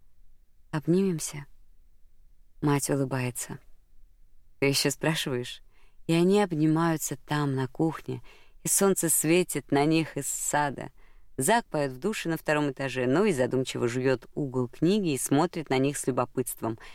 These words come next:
почти мудро, как будто знает, что этот вечер определит его судьбу. При одной мысли об этом Талула чувствует, как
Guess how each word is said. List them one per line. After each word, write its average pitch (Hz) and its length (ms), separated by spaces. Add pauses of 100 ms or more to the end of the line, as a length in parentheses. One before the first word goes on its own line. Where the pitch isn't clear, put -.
(180)
почти 190 400
мудро, 139 440 (380)
как 156 140
будто 151 260
знает, 147 380
что - 240
этот - 320
вечер 139 420 (220)
определит 139 640
его 123 220
судьбу. 113 500 (520)
При 170 80
одной 180 240
мысли 185 400
об 143 160
этом 143 260
Талула 147 360
чувствует, - 520
как - 180